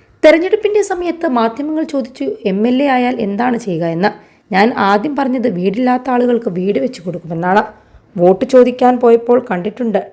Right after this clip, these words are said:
ടാർപോളിൻ ഷീറ്റ് മറച്ച വീടുകളിൽ കിടക്കുന്ന മനുഷ്യരെ. സ്വന്തമായി ഒരു വീട്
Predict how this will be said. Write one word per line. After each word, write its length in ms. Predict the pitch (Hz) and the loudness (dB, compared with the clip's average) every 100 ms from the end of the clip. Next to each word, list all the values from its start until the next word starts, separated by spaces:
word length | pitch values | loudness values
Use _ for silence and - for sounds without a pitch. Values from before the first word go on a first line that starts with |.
| - | -2
ടാർപോളിൻ 480 | 185 180 185 220 247 | 0 0 0 0 0
ഷീറ്റ് 400 | 247 240 254 233 - | -2 -6 -4 -6 -6
മറച്ച 360 | 190 180 180 254 | -4 -4 -4 -4
വീടുകളിൽ 500 | 190 170 202 233 233 226 | -4 -2 2 2 2 -2
കിടക്കുന്ന 300 | 226 - 165 | -4 -4 -6
മനുഷ്യരെ. 540 | 160 156 - 202 - _ _ _ _ - | -6 -4 -2 -2 -4 _ _ _ _ -6
സ്വന്തമായി 600 | - 294 320 370 370 370 | 4 6 6 2 2 2
ഒരു 140 | 349 | 0
വീട് 420 | 247 240 254 339 | 0 0 -2 -4